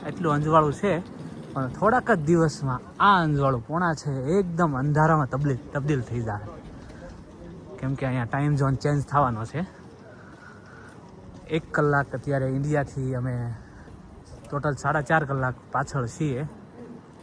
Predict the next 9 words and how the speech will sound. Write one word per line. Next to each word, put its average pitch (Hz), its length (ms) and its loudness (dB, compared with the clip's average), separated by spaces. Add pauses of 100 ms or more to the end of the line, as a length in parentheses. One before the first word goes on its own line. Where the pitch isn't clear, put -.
(360)
એ 127 320 -2
ટોટલ 131 440 -4 (340)
સાડા 131 180 0
પાંચ 147 320 2
કલાક 135 340 2
પાછળ 123 300 -4
થઈ 123 180 -4
જશું 110 320 -6
અમે. 95 160 -10